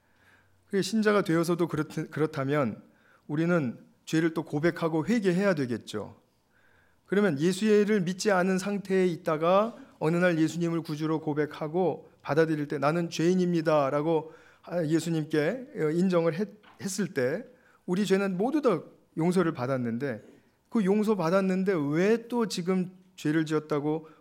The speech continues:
고백을 하고 회개해야 하는 것입니까? 그래서 그런 의문이 생길 수밖에 없겠죠. 우리 주일 저녁에 칭의론을 공부하고 있는데 이 질문은 칭의와 관련해서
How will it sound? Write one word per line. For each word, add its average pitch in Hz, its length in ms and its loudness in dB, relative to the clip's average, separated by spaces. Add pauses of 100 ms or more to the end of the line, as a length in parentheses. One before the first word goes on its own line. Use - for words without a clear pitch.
고백을 143 400 0
하고 143 340 -4
회개해야 151 540 -2
하는 123 160 -8
것입니까? 110 520 -10 (1400)
그래서 143 160 -12
그런 170 240 0
의문이 156 380 0
생길 156 540 -4
수밖에 131 360 -6
없겠죠. 143 640 -8 (720)
우리 170 140 -4
주일 185 240 0
저녁에 165 360 0
칭의론을 170 540 0
공부하고 139 440 -2
있는데 123 520 -4 (380)
이 180 160 -4
질문은 160 640 -2
칭의와 240 600 -2
관련해서 135 800 -4